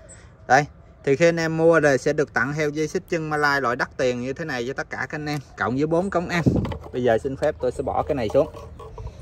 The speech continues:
để giới thiệu cái nhân vật chính của chúng ta ngày hôm nay. Chất liệu của cái bộ viền này là làm bằng gỗ, gỗ đỏ nha anh em, làm bằng tay hoàn toàn. Đó, anh em thấy những cái này đều lộng bằng tay hết chứ không có máy nào lộng cái này nha.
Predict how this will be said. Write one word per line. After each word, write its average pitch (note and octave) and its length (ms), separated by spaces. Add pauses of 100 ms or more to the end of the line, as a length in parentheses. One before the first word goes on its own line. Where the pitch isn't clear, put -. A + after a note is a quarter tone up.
(440)
để A2+ 140
giới E3+ 180
thiệu A#2 220
cái D#3 100
nhân C#3 200
vật A#2 200
chính F#3 220
của D3 100
chúng F3 160
ta C#3+ 200
ngày B2+ 140
hôm C#3 140
nay. D3+ 120 (960)
Chất G#3 180
liệu C#3+ 260
của E3+ 480
cái F#3+ 120
bộ C3+ 180
viền C#3+ 320
này C3+ 180 (300)
là C3 140
làm B2+ 220
bằng B2+ 100
gỗ, B2+ 260
gỗ D3+ 100
đỏ C#3 280
nha F#3 80
anh D3 100
em, C#3+ 180
làm C3 220
bằng B2 140
tay C#3+ 260
hoàn A#2+ 220
toàn. A#2 220 (760)
Đó, A2+ 120
anh B2+ 200
em B2 180
thấy B2+ 220 (120)
những A#2 200
cái D3 80
này A#2+ 160
đều A#2 160
lộng A#2 220
bằng B2 120
tay C3+ 220
hết D#3 220
chứ E3 80
không C3+ 140
có D3 80
máy D#3 220
nào C3+ 200 (200)
lộng A2+ 240
cái C#3+ 80
này B2 160
nha. A#2+ 120